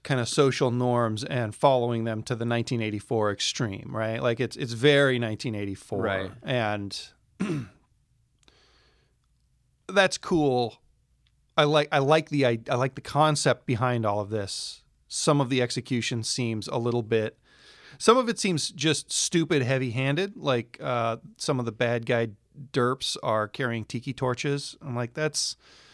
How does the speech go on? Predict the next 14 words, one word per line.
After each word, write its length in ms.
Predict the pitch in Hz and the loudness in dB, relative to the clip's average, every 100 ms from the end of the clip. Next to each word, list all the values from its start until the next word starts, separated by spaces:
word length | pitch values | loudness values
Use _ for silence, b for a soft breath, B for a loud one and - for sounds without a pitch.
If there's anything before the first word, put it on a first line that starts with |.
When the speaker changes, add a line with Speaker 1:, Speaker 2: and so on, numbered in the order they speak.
| B B B B _ - _ _ _ _ _ _ _ - | B B B B _ -20 _ _ _ _ _ _ _ 4
Speaker 1:
that's 220 | 226 214 | 4 6
maybe 200 | 208 185 | 2 4
a 60 | 165 | 4
little 220 | 175 160 | 4 2
on 240 | 151 147 151 | 4 4 4
the 60 | |
nose 360 | 139 135 131 127 | 4 4 4 4
and 140 | 117 | 0
modern 460 | 110 107 117 127 131 | 2 2 2 2 -2
for 480 | - 117 107 107 113 | -2 0 2 0 -4
this, 420 | 120 113 - - | -6 -4 -4 -8
this 200 | - 123 | -4 -4
story." 540 | - 135 131 139 147 - | -2 -2 0 0 -4 -4
And, 440 | 139 131 117 120 | 0 2 0 -2